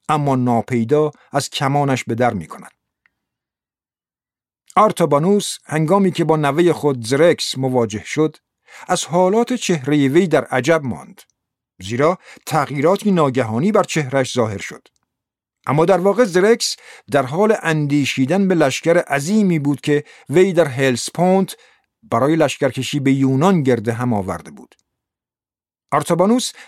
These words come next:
در ابتدا از دیدن هزار مردی که برای نبرد به لشکر او پیوسته بودند بسیار خوشحال بود و میشد آثار وجد و سرور را در چهرهش دید. بعد با این فکر که صد سال دیگر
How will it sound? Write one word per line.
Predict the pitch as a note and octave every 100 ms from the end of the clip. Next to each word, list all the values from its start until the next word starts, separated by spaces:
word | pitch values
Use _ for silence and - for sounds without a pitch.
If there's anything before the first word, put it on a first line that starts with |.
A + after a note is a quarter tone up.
| -
در | D#3 E3
ابتدا | F3 - - D#3 G#3 G3+
از | C#3
دیدن | D#3+ D#3 G3+
هزار | F3 D3+ D3 D#3 D3
مردی | D3+ F#3+ F#3 D#3
که | B2 C3+ A2+ - _ -
برای | B2 C3+ D3+
نبرد | D3 C#3+ D#3+ D3+
به | C#3+
لشکر | D3 C#3 - E3+
او | E3
پیوسته | - C#3+ C#3 C3 C#3
بودند | C3 B2+ D#3 F3 D#3
بسیار | C#3+ - D3 D#3+
خوشحال | D3+ D#3 - A3 D3
بود | D#2+ - _ _ _ _ _ -
و | A2
میشد | C#3 C#3 D#3+ - - -
آثار | D3+ C#3+ D#3+ E3+ D#3+ C3+
وجد | F3+ D3 D3
و |
سرور | - C#3 C3+ D#3+ C#3
را | C#3+
در | C3 A#2+
چهرهش | - G#2+ C3 C3 -
دید. | E3 - _ _ _ _ _ _ _ _ _ _ _ A2+
بعد | B2+ C3+ C#3+ _ _ - - -
با | G3+
این | B3
فکر | D#3+ D3 C3 -
که | C3 A#2+ - _ _ _ _
صد | - F3+ F#3+
سال | - - D3+ D3
دیگر | C3+ B2+ C#3+ D3